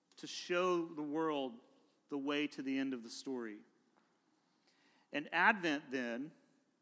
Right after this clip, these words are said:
is not just the expectation of the birth of Jesus that has already taken place, by the way. Jesus has already <laughs> been born. We're not waiting for that. Um, but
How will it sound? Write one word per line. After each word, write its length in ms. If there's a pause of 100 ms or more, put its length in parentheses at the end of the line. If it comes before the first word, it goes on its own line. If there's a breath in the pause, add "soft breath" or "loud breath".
is 140
not 220
just 140
the 180
expectation 640
of 60
the 80
birth 360
of 120
Jesus 500
that 240
has 200 (160)
already 260
taken 220
place, 240
by 160
the 80
way. 140 (920 soft breath)
Jesus 340
has 120
already 300
<laughs> 40
been 120
born. 280
We're 60
not 200
waiting 280
for 140
that. 280 (580 loud breath)
Um, 460 (540)
but 300